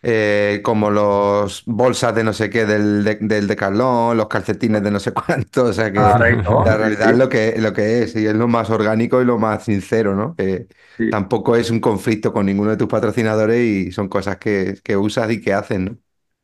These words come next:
Speaker 2: Correcto, que, y
Speaker 1: Entonces, ¿te
Speaker 2: aparte que
Speaker 1: gusta, te gusta más la de, la de Mercadona, lo que es la infusión de jengibre con limón?
Speaker 2: No, no, infusión no
Speaker 1: Ah.
Speaker 2: tomo, no. No tomo infusión,
Speaker 1: <laughs>
Speaker 2: tomo, mira, para estos días que la gente está fastidiada, mi abuelo es todos los ma-,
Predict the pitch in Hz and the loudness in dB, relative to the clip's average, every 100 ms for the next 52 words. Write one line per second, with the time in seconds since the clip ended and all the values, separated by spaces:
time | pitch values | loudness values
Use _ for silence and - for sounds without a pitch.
0 | _ 104 104 117 123 101 95 95 95 95 | _ 0 2 4 2 2 4 4 4 4
1 | 95 95 98 101 175 175 160 - 165 - | 2 2 2 2 4 6 4 4 0 2
2 | 135 147 143 151 139 120 117 120 120 120 | 0 2 0 0 2 2 2 2 2 0
3 | 120 120 117 113 117 123 123 107 107 120 | 0 0 0 -2 0 0 0 0 -2 0
4 | 113 120 107 110 117 110 107 107 107 101 | 0 -2 -2 -2 -2 0 0 0 -2 -4
5 | 110 - 120 110 107 110 113 117 98 - | -10 -4 -2 -2 -2 -2 0 -4 -6 -14
6 | - - - 127 127 131 127 127 120 113 | -16 -18 -10 0 4 4 4 4 2 -2
7 | 113 117 131 110 117 104 107 101 101 - | -6 -2 0 2 0 -2 -4 -6 -8 -8
8 | 117 120 131 127 196 175 120 110 107 127 | -2 2 4 4 4 2 2 2 2 4
9 | 135 131 123 - 120 - - 135 160 131 | 4 6 4 0 -10 -14 -8 0 4 4
10 | 110 127 131 143 196 180 180 165 123 - | 2 0 0 0 -2 -4 -2 -2 -2 -6
11 | 110 110 135 - - 147 139 139 135 131 | -8 -6 -6 -2 2 4 6 6 4 2
12 | 135 - 139 131 123 117 110 131 151 - | -8 -4 0 0 -2 -2 -2 -2 -4 -2
13 | 151 147 139 135 135 | 2 4 2 0 -8